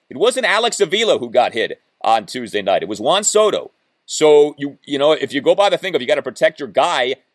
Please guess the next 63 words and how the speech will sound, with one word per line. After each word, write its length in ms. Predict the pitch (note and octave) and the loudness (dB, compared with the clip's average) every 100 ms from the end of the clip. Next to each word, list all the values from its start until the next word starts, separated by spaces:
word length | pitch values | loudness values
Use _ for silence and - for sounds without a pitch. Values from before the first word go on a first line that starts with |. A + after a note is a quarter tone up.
| _ | _
then 180 | - D3 | -2 -2
I 120 | D3+ D3 | 0 -2
get 340 | E3 C#3 - | 0 -2 -2
what 220 | D3 D#3+ | -2 -4
the 60 | D#3 | -4
Nats 340 | B2+ C#3 D3 | -2 0 -2
did. 320 | F#3 D#3+ G3 - - | -2 0 2 0 -4
I 120 | D#3+ | -2
don't 140 | G3+ | 0
like 220 | D#3+ E3 D#3 | 2 0 0
it 80 | |
any 160 | D#3 D#3+ | -4 -4
more 160 | D#3+ E3+ | -4 -4
than 100 | D#3 | -2
you 180 | F3 | -4
do, 200 | F3+ G#2+ - _ | -4 -6 -8 _
okay? 420 | F#2 G2 C#3 D#3+ - _ _ _ | -6 0 0 0 -6 _ _ _
And 180 | B2 B2 | -2 -2
Freeman 360 | - E3+ G3+ E3+ | 0 -2 0 2
doesn't 320 | G3 G#3 D#3 | 2 2 -4
deserve 340 | B2 A2+ F2 | -8 -8 -8
it. 80 | E2 | -4
You're 100 | C3+ | 0
right 160 | D#3+ G#3 | 2 2
about 300 | C3+ G2+ - | 0 -2 -4
that. 180 | E2 | -8
Freeman's 300 | - E3 G3 | -6 -6 -6
a 60 | C#3 | -4
good 220 | A#2+ E3+ | -2 -2
dude. 200 | D3 F3+ | 2 0
We 100 | C#3 | 0
saw 300 | D3+ - G#3 | -2 2 4
that 200 | D3+ C3+ | 4 0
with 140 | B2+ - | -2 -6
him 140 | E3 | -8
again, 260 | B2+ F3 D3 | -4 -2 0
like, 180 | C3+ | -2
walking 400 | F#2+ B2+ F#3+ D#3+ | 0 0 0 -2
stride 440 | C3 - C#3+ E3 - | -10 -4 0 0 0
for 100 | C3+ | -8
stride 400 | - C3+ D#3 D3 | -6 0 0 0
with 100 | A#2 | -6
Soto 360 | - D3+ C#3 | -2 0 0
at 80 | A#2 | -2
the 120 | A#2 | -2
end 80 | C#3+ | 0
of 40 | C#3+ | 0
the 80 | |
bottom 280 | G#2+ B2+ C#3+ | 0 2 0
of 40 | A#2+ | -2
the 80 | |
first. 220 | G2 C#3+ A2+ | -4 -4 -4
I 20 | |
still 160 | G#2 D#3+ | -4 -4
can't 220 | D3+ C3+ | -4 -2
get 80 | A#2 | -2
over 140 | C#3+ | -2
that. 100 | G2+ | -2
I 60 | F#2+ | -4
just 180 | A#2+ - | -6 -4
find 160 | C3+ | -2
that 80 | A2 | -2
hysterical. 600 | F#2 - D3+ G3+ G2 F2 | -4 -2 0 0 -4 -8